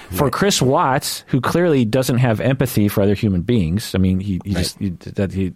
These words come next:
Speaker 1: there's just no way he could do that, you know,
Speaker 2: Yeah.
Speaker 1: if he'd had the normal empathy for other people. Um, the smart action would just be to divorce and move
Speaker 2: Yeah,
Speaker 1: on.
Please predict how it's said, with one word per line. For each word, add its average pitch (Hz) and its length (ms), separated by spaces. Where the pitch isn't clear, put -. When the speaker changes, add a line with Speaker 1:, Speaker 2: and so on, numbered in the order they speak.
Speaker 1:
there's 101 140
just 113 140
no 117 160
way 110 200
he 101 80
could 98 400
do 135 180
that, 87 320
you 107 60
know, 95 140
Speaker 2:
Yeah. 95 40
Speaker 1:
if 95 120
he'd 101 200
had 110 180
the 104 80
normal 104 380
empathy 117 400
for 98 120
other 90 140
people. 107 460
Um, 120 400
the 131 120
smart 156 380
action 135 380
would 151 160
just 170 220
be 180 120
to 175 100
divorce 165 460
and 156 100
move 180 100
Speaker 2:
Yeah, 185 100
Speaker 1:
on. 190 280